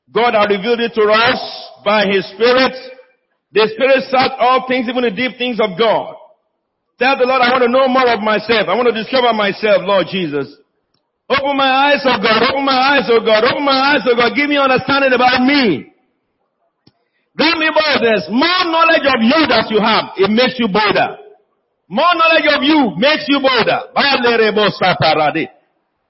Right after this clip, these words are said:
Rebuke the spirit of timi-, in-, intimidation and timidity.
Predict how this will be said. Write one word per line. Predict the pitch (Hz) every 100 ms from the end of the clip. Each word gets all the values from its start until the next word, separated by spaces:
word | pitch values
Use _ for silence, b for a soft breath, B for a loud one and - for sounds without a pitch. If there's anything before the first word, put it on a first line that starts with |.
| -
Rebuke | 196 262 185 359 359
the | 311 -
spirit | 330 349
of | 302 294 -
timi-, | 302 294 285
in-, | 277 294 - - _ _
intimidation | 285 294 294 294 269 339 - 220 208 240 - _ _ _ -
and | 226 254 -
timidity. | 269 277 330 294 202 220 143 -